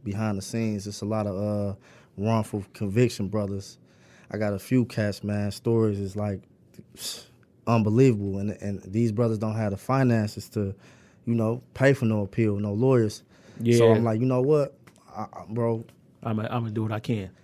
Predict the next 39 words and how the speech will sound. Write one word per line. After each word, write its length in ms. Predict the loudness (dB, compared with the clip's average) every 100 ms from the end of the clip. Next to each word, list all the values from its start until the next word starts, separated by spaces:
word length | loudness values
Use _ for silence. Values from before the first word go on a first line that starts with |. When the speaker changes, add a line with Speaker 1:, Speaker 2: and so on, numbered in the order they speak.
| _ -6
Speaker 1:
I'ma 120 | -2
do 120 | 0
what 80 | 0
I 60 |
can. 360 | -2 -2 -2 0
Get, 240 | -2 -4 -4
we 220 | -4 -2
write 220 | 0 0 0
this 140 | -2
short 220 | 2 2
story, 300 | 2 2 2
man. 120 | 2 0
I'm, 140 | -2
I'ma 180 | -2 -2
put 160 | -2 -2
it 60 |
in 80 | -2
my 140 | -4
book, 340 | -2 0 0 -2
you 80 | -10
know, 80 | -8 -6
and, 120 | -8 -8
um, 320 | -8 -10 -12 _ -20 -20 _ _ _ _ _ _ -2
I 60 |
wanna 360 | 2 4 2 0 -8 _ -10
create, 460 | 0 4 4 4 -6 _ _ _ -20 _ _ _
you 60 | 0
know, 180 | 2 2
a 20 |
different 380 | 4 4 4 0
type 260 | 2 2
of 200 | 0 -4
book 300 | 2 2 2 -6 -10
to 140 | -6
where 400 | -2 2 2 2
people 420 | -2 -2 -2 0 -4
can 240 | -6 -2
really 300 | 0 0 0
understand 880 | -2 -4 -6 -4 -2 0 -2 -6